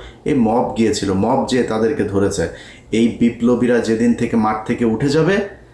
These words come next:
তারপরের দিন থেকে আপনি খেলা দেখবেন। যাদেরকে আপনারা এখন মব বলে, তারপরে, হ্যাঁ, যারা, অ, দখল করছে, চাঁদাবাজি করছে, সেটাকে আপনি ধরেন, কোনো সমস্যা নাই। কিন্তু এই বিপ্লবীরা যদি মাঠ থেকে উঠে যায়, তাহলে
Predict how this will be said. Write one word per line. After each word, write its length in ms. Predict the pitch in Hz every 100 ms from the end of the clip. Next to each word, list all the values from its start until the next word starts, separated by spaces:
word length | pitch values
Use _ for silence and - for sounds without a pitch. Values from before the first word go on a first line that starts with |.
| - - - -
তারপরের 520 | 113 - 135 175 143
দিন 140 | 156
থেকে 220 | 147 127 123
আপনি 220 | 110 107
খেলা 260 | - 98
দেখবেন। 400 | 92 76 - 80 - - -
যাদেরকে 480 | - 101 101 113 110
আপনারা 260 | 110 117 113
এখন 200 | 113 117
মব 440 | 101 104 139 139
বলে, 220 | 143 143 131
তারপরে, 360 | 123 131 143 - - -
হ্যাঁ, 220 | 175 190
যারা, 200 | 180 185
অ, 580 | 175 - - - - - - -
দখল 440 | - 123 160 151
করছে, 300 | 151 147 151
চাঁদাবাজি 460 | 127 131 135 135 139
করছে, 400 | 143 139 143 - - - - -
সেটাকে 320 | - 160 175 175
আপনি 200 | 170 165
ধরেন, 360 | 151 156 123 - - -
কোনো 160 | 160 190
সমস্যা 400 | 196 180 160 127
নাই। 180 | 82 - - - - - - - - - -
কিন্তু 200 | 117 113
এই 120 | 123
বিপ্লবীরা 540 | 147 151 139 151 151 151
যদি 200 | 147 147
মাঠ 300 | 117 131 -
থেকে 160 | 135
উঠে 240 | 135 127 127
যায়, 220 | 113 - - - - - -
তাহলে 340 | 113 123 131